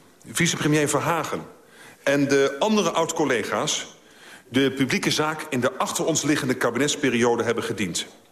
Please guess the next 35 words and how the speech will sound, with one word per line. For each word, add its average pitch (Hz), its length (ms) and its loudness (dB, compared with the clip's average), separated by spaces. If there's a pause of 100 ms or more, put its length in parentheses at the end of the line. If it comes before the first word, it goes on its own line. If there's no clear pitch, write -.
(480)
Daarvoor 151 360 0
verdienen 123 320 2
zij 110 340 0 (240)
onze 107 240 0
grote 120 300 0
dank. 90 260 -6 (1600)
Het - 100 0
laatste 160 260 0
woord 147 160 2
van 135 100 0
dank, 131 180 0
mevrouw 120 220 0
de 113 80 0
voorzitter, 117 500 0
is 123 100 0
voor 127 160 2
u 151 300 0 (500)
en 117 120 0
uw 104 100 4
voorganger. 98 460 0 (1120)
Niet 165 160 2
alleen 160 300 2
voor 143 120 2
de 127 80 0
genoten 139 340 2
gastvrijheid 165 680 0
in 123 120 -6
dit 156 180 0
huis... 170 460 -2 (360)
en 120 360 0
voor 131 160 2
de 131 100 2
ondersteuning 156 800 0
van 110 460 0
onderhandelaars, 151 840 0